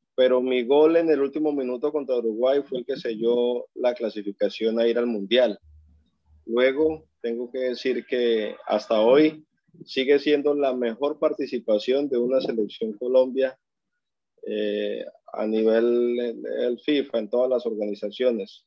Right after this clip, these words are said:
en todos los mundiales, el tercer puesto que todavía sigue vigente.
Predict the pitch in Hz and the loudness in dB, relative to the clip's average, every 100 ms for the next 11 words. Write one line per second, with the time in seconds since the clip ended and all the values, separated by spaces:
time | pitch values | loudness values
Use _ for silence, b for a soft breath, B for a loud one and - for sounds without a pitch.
0 | _ - 101 101 117 127 120 117 107 110 | _ -18 -12 -2 0 0 0 -2 -2 2
1 | 120 110 98 - _ 107 101 107 - 107 | 4 2 -4 -12 _ -16 -10 -8 -6 -8
2 | 120 120 117 123 117 107 101 _ _ _ | -2 -2 -2 -8 -6 -6 -8 _ _ _
3 | _ - 110 107 107 117 117 123 120 113 | _ -6 0 2 2 2 0 -2 -2 -2
4 | 110 104 120 113 - 101 | -4 -4 -4 -4 -8 -20